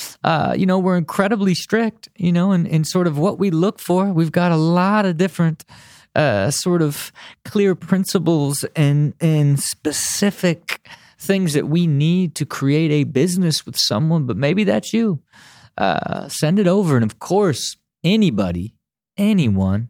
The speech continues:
your mother, your cousin, your best friend,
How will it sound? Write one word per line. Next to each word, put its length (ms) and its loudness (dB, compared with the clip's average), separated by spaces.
your 240 0
mother, 800 0
your 220 0
cousin, 800 0
your 160 2
best 520 -2
friend, 680 0